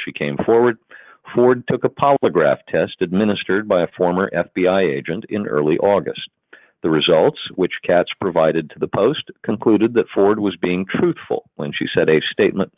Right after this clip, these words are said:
summarizing her allegations was accurate, end quote. Then the piece,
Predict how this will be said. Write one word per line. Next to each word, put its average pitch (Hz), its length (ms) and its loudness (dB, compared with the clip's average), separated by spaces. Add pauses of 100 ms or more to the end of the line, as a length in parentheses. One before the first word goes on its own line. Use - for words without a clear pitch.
(120)
summarizing 87 600 0
her 92 160 -4
allegations 78 720 -2
was 104 300 -2
accurate, - 520 -4 (140)
end 98 240 0
quote. - 280 0 (1700)
Then 147 180 4
the 151 60 4
piece, 127 280 2